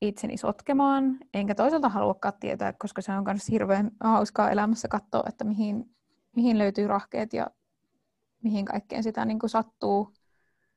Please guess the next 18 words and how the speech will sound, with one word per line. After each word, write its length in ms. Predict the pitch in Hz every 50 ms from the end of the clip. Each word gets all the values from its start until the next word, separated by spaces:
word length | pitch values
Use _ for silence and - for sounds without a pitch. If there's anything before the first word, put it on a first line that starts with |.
| _ _ _ _ _
sattuu 360 | - - 277 277 - - 294 277
pääsemään 520 | 285 262 262 262 254 233 226 214 208 -
olemalla 400 | - 208 196 196 196 196 208 208
oikeassa 380 | 196 196 202 - - 196 - 220
paikassa 400 | - - - - 220 - - -
oikeaan 400 | - - 233 233 - 254 - -
aikaan, 560 | - - - 233 - - - - 240 233 - _ _ _ _ _ _ -
vaikkei 280 | 226 202 202 - 196 202
sitä 160 | - 226 202
sillä 200 | - 214 214 202
hetkellä 280 | 208 - - 220 208
välttämättä 440 | 214 214 214 - 262 262 262 262 -
edes 140 | 277 269 -
tietäisi. 580 | - 214 208 208 202 208 - 220 226 - - _ _ _ - - - - - - - - - _ _ _ _ _ _ _ -
Mutta 460 | 240 240 - - _ - 262 254 - - _ _ _ _ _ _ _ _ _ _ _ _ _ _ _ _ _ _ _ _ -
niin, 380 | 320 339 349 302 233 208 214 247
en 80 | 294 277
mä, 160 | 247 254